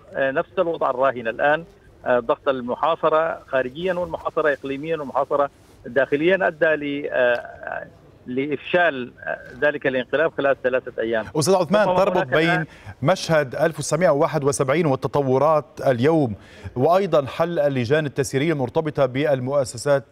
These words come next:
Speaker 2: آه، العامة، آه، من خشية لتكرار هذه السيناريوهات بالنسبة للشعب السوداني؟ من فضلك الإجابة في دقيقة ونصف أستاذ عثمان.
Speaker 1: نعم، يعني الآن، آه، كما ذكرت لك، يعني الوضع أ-، آه، أسوأ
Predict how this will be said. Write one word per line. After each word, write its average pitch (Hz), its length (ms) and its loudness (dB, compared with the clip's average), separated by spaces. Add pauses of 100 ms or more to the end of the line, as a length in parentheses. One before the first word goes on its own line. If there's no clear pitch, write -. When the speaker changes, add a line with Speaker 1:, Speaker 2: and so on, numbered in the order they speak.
(140)
Speaker 2:
آه، 131 220 -2
العامة، 123 540 0 (440)
آه، 127 240 4
من 143 240 -2
خشية 220 400 0
لتكرار 160 540 2
هذه 139 720 -2
السيناريوهات 120 920 0
بالنسبة 120 720 2
للشعب 120 480 -2
السوداني؟ 127 520 -4 (280)
من 147 60 -4
فضلك 147 280 -2
الإجابة 131 340 0
في 117 120 -8
دقيقة 120 320 -2
ونصف 104 360 -4
أستاذ 95 220 -8
عثمان. 92 320 -8 (1600)
Speaker 1:
نعم، 240 320 2
يعني 214 420 4
الآن، 202 500 2
آه، 175 220 0
كما 196 280 0
ذكرت 175 320 -4
لك، 170 220 -2
يعني 135 420 -2
الوضع 160 340 0
أ-، 180 40 2
آه، 190 480 -2
أسوأ 196 200 -8